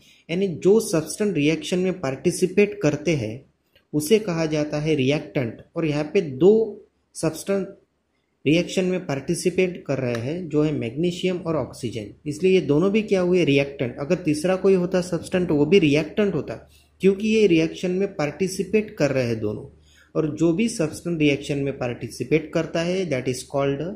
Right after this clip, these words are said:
reactant। ठीक है, अब देखो, new state, the new substance is a magnesium oxide formed during the reaction as a product। और जो अगर दो या उससे ज़्यादा कोई substance react कर रहे हैं एक दूसरे के साथ में,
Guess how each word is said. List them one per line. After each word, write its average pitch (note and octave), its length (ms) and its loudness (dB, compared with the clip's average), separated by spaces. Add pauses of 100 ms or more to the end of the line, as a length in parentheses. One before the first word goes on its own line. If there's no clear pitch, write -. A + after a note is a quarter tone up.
(520)
reactant। B2 760 -6
ठीक F3+ 100 -2
है, - 160 -4 (300)
अब E3 120 -4
देखो, A3+ 480 0 (340)
new G#3 220 4
state, F3+ 500 -4 (120)
the C3 220 -2
new F3+ 300 0 (180)
substance D3+ 720 -6 (280)
is C3 100 -4
a C#3 80 2
magnesium F3 720 -2
oxide D3+ 460 -4 (100)
formed D#3 440 0
during C#3+ 300 0
the B2+ 120 0
reaction D#3 500 -2 (100)
as G#2+ 140 -10
a - 80 -6
product। A2+ 400 -8
और E3 120 -2
जो G3 160 2 (580)
अगर F#3 280 0
दो D#3 260 4
या D#3+ 160 2
उससे D3+ 240 -2
ज़्यादा C#3 280 0
कोई E3 160 -2
substance - 500 -8
react C3+ 360 -2
कर C3 140 -2
रहे D#3+ 200 0
हैं B2+ 260 -4
एक C3 220 -4
दूसरे B2+ 340 -4
के A#2+ 140 -4
साथ C3 320 -6
में, C3 100 -4